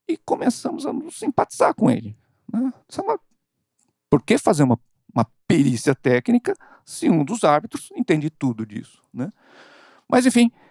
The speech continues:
é, a outra parte, a parte que havia me indicado como coárbitro, ficou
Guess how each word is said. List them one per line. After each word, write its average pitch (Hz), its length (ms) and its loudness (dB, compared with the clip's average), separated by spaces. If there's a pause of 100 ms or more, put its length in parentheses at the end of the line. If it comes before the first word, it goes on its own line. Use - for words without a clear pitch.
(240)
é, 160 220 2
a - 120 2
outra 156 260 2
parte, 175 340 4
a 117 60 0
parte - 240 2
que - 80 0
havia 110 180 2
me 107 160 -2
indicado 110 540 -2
como 104 220 -10
coárbitro, - 600 -4
ficou - 800 0